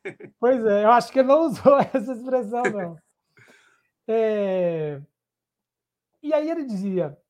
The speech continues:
ah, "Terá sido um sucesso e nós", dizia Genuíno, "devemos chamar uma manifestação pró-governo, pró-investigações,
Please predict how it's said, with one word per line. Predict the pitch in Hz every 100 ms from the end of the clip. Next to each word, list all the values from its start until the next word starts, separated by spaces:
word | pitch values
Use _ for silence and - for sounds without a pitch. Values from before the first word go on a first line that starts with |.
| _ _
ah, | 196 185 170 - _
"Terá | 240 269 302
sido | 277 208
um |
sucesso | 185 185 - 247 262 277
e |
nós", | 254 226 285 185 139 - _ _ _ _
dizia | 165 160 185
Genuíno, | 170 180 151 143 135 _ _ _ _ _
"devemos | 196 196 240 320
chamar | 277 233 277
uma | 320
manifestação | 247 202 180 175 - 170 180 233 -
pró-governo, | 208 240 247 175 156 214 208 170
pró-investigações, | 160 220 240 202 - 175 165 - 175 220 196 175